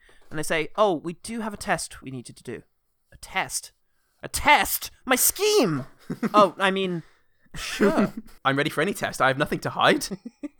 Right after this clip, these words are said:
Speaker 2: "Oh, God."
Speaker 1: Oh, God.
Speaker 2: Yeah,
Speaker 1: Anyway,
Speaker 2: so they, they,
Speaker 1: he
Speaker 2: they,
Speaker 1: shoots
Speaker 2: they
Speaker 1: a,
Speaker 2: yeah,
Speaker 1: he
Speaker 2: they,
Speaker 1: shoots everyone.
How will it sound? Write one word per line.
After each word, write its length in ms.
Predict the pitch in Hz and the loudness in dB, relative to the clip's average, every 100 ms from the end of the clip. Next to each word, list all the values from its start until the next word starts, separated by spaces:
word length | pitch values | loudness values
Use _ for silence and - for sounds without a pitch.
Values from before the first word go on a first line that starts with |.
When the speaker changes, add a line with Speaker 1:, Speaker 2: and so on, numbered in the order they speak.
| 330 - - - 294 - _ - - - _ - - - _ 359 | -14 -14 -16 -18 -18 -18 _ -20 -20 -20 _ -20 -20 -20 _ 8
Speaker 2:
"Oh, 240 | 392 - | 10 10
God." 440 | 185 196 185 - 254 - _ | 10 12 12 10 2 -12 _
Speaker 1:
Oh, 400 | 269 - 170 151 208 | -4 0 2 0 -4
God. 280 | 139 127 143 | -10 -8 0
Speaker 2:
Yeah, 120 | 135 | 2
Speaker 1:
Anyway, 180 | 131 165 | 2 4
Speaker 2:
so 240 | 151 131 - | 2 2 -2
they, 280 | 147 151 147 | 4 4 4
they, 280 | 143 139 139 | 4 2 2
Speaker 1:
he 40 | |
Speaker 2:
they, 140 | 135 135 | 2 2
Speaker 1:
shoots 300 | 269 139 240 | 2 2 4
Speaker 2:
they 60 | |
Speaker 1:
a, 140 | 196 - - _ _ _ _ | 2 0 -18 _ _ _ _
Speaker 2:
yeah, 220 | 139 131 | -2 0
Speaker 1:
he 60 | 127 | 2
Speaker 2:
they, 80 | 143 | 0
Speaker 1:
shoots 120 | - | -2
everyone. 320 | 127 117 98 | -14 -16 -20